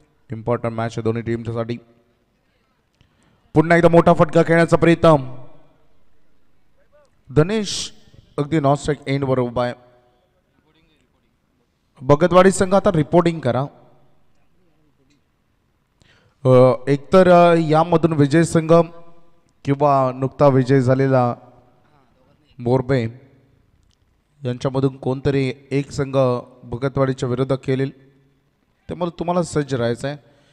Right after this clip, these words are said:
लेट कट करण्याचा प्रयत्न होता. शंकर षटकार आल्यानंतर तीन बॉल डॉट फेकले समीर राणे, उत्तर दिलं, प्रत्युत्तर दिलं, शांत ठेवलं शंकरला.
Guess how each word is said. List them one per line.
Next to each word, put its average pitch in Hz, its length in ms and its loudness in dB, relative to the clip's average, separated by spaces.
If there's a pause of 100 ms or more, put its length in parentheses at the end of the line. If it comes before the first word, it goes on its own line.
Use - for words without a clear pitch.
(220)
लेट 156 360 0
कट 196 180 -2
करण्याचा 170 360 0
प्रयत्न 143 280 0
होता. 143 200 2
शंकर 147 520 0
षटकार 202 460 0
आल्यानंतर 175 800 4 (960)
तीन 202 300 2
बॉल 202 200 10
डॉट 175 300 6
फेकले 185 320 2
समीर 185 400 2
राणे, 180 220 4
उत्तर 175 420 6
दिलं, 185 220 6
प्रत्युत्तर 202 840 6
दिलं, 135 320 0 (840)
शांत 160 520 0
ठेवलं 143 340 4
शंकरला. 131 580 2